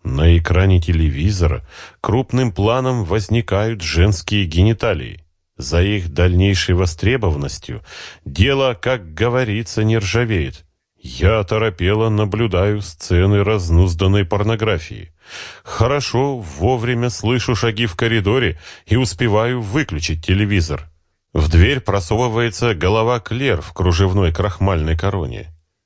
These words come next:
«Вы просили чай, сэр?» Она ставит передо мной поднос. А я думаю, хорош бы был,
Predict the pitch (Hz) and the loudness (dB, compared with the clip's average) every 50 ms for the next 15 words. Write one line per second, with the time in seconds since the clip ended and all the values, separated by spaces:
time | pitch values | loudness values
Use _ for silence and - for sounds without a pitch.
0 | _ _ - - - 127 - 120 135 135 127 - - - 131 135 - - - 147 | _ _ -14 -12 -8 -4 -2 -2 0 -2 -4 -4 -4 -2 -2 -2 -2 -2 -2 0
1 | 143 143 139 127 - 175 170 160 127 - - 117 92 80 - - - _ _ _ | 0 0 0 -2 0 0 0 -2 -2 -4 -4 -2 -2 -4 -4 -10 -18 _ _ _
2 | _ _ _ _ _ _ - 87 87 98 101 107 117 117 98 - - 107 101 107 | _ _ _ _ _ _ 0 4 4 4 4 4 0 0 -2 -4 -4 -2 -2 0
3 | 113 120 110 _ - 113 110 117 107 107 110 113 101 92 110 117 110 - - 117 | 0 -2 -4 _ -4 -4 -2 -2 -2 -2 0 0 0 0 0 0 -2 -2 -4 -4
4 | 117 107 123 117 87 71 - - - _ _ _ _ - 92 104 107 113 127 131 | -2 -2 -2 -2 -2 -2 -4 -10 -16 _ _ _ _ 2 4 4 4 4 2 0
5 | 117 113 117 98 85 76 65 64 64 - - - - _ - - - - - 127 | 0 -2 -2 -2 -2 -4 -6 -8 -10 -16 -18 -20 -20 _ -14 -10 -6 -4 -2 0
6 | 139 135 123 117 113 110 107 98 95 90 90 127 120 104 104 107 95 85 76 - | 0 0 0 0 0 0 0 -2 -4 -4 -4 -4 -2 0 0 2 2 0 0 -4